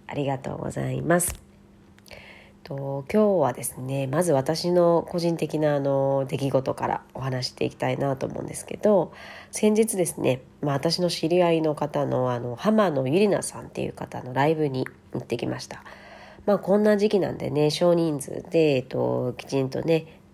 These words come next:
対策もされた中で行ってきたんですけど、まあ、すごくね、まあ、良かったです。あのー、私はずっと最初から最後まで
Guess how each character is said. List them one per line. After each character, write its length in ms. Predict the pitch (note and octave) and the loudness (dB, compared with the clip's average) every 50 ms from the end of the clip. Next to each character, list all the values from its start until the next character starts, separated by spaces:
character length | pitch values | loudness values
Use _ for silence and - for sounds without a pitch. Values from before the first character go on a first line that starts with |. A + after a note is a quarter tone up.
| - - - - - - | -20 -20 -20 -20 -20 -8
対 180 | - D#3 D3 C#3 | -4 -4 -4 -4
策 280 | C3+ - B2 - C3+ C3 | -4 -6 -6 -4 -4 -4
も 80 | B2 | -4
さ 160 | B2+ - C#3+ | -4 -6 -6
れ 80 | C3 C3 | -8 -6
た 160 | - - C3+ | -6 -4 -2
中 260 | C#3 D3+ D3+ - - | -2 -2 0 0 0
で 180 | - - - - - - - - - | 0 0 -4 -6 -10 -18 -20 -12 -12
行 40 | - | -12
っ 80 | - - | -10 -8
て 140 | - - | -8 -10
き 100 | - - | -10 -6
た 140 | - - - | -6 -6 -6
ん 40 | - | -6
で 120 | - - | -6 -10
す 100 | G3 - | -12 -10
け 140 | - - D#3+ | -10 -8 -2
ど、 260 | - F#3+ F#3 D#3 - - - - - - - - - - - - _ - - - - - - - - - - - - - - - - - - - - - - - - - - - - - - - - - - - | 2 2 2 2 0 -4 -12 -20 -20 -20 -20 -20 -20 -20 -20 -20 _ -20 -20 -20 -20 -20 -20 -20 -20 -20 -20 -20 -20 -20 -20 -20 -20 -20 -20 -20 -20 -20 -20 -20 -20 -20 -20 -20 -20 -20 -20 -20 -20 -20 -20 -18
ま 180 | - - - - | -16 -16 -12 -6
あ、 20 | - | -4
す 460 | - - - - - - - D#3+ D3+ | -2 -2 -2 -2 -2 -2 -2 -2 0
ご 160 | D#3+ D#3+ D#3 | 0 0 -2
く 180 | D#3 - C#3+ C3+ | -2 -4 -4 -2
ね、 400 | C3 C3+ C#3 C#3 C3+ C3 - - - - - - - - - - | 0 2 2 2 0 -2 -6 -14 -20 -20 -20 -20 -20 -18 -10 -8
ま 100 | C#3+ C#3+ | -4 -2
あ、 40 | |
良 120 | C#3+ D3 C#3+ | 0 0 0
か 120 | - D#3 | 0 -2
っ 60 | D3+ | -2
た 100 | D3+ B2+ | -2 -4
で 100 | C3 C3 | -4 -2
す。 300 | C3 C3 - - - - - - - - | -6 -6 -8 -10 -10 -14 -18 -20 -16 -12
あ 160 | - C3 C3+ | -8 -8 -4
の 680 | C3 C3 C3+ C3 B2+ B2+ B2 B2 B2+ B2+ C3 C3 B2+ - - | -4 -2 -2 -2 -2 -4 -4 -2 -2 -2 -2 -2 -4 -4 -8
ー、 140 | - - - - - - - - - - - - - - | -14 -20 -20 -20 -20 -20 -20 -20 -20 -20 -20 -20 -20 -12
私 260 | - - D3 C3+ - D3+ | -8 -8 -6 -6 -4 -4
は 120 | D3 C#3 | -4 -2
ず 140 | B2+ C#3 D3+ | -2 -2 -4
っ 40 | D3+ | -2
と 160 | D3+ - E3 | -2 -2 -2
最 240 | - - F3 F3 F3 | 2 2 2 2 2
初 340 | F3+ - - - - F#3 | 0 -4 -8 -2 -2 -2
か 160 | F3 - F3+ F3 | 2 4 4 4
ら 120 | E3+ E3 | 4 2
最 320 | - - E3+ E3+ F3 E3+ | 2 0 2 4 4 6
後 100 | E3 E3 | 6 4
ま 140 | D3 C3 B2+ | 4 2 0
で 240 | B2+ - - - - | -2 -2 -2 -2 -6